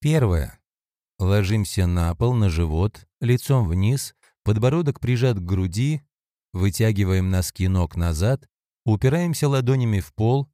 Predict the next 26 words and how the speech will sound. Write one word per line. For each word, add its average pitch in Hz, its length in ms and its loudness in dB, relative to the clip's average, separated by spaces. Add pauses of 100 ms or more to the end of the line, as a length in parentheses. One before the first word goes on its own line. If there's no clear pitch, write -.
(160)
под 104 200 -2
плечевыми 82 680 -2
суставами. 110 800 -6 (720)
Второе. 120 640 0 (340)
Начинаем 123 600 0
тянуться 117 480 -2
вперед, 90 640 -2 (260)
вытягивая 90 840 -2
шею 107 580 -4
и - 20 -8
все 85 260 -4
тело, 139 520 -2 (180)
насколько 120 520 -2
получится, 143 800 -2 (340)
лицо 107 400 0
по-прежнему 147 720 0
направлено 113 760 2
вниз, 127 520 -2
а 107 160 0
глаза 104 440 0
смотрят 107 540 -2
вперед, 151 420 -2
как 87 200 -4
будто 98 320 -2
вы 101 120 0
набычились 101 800 -2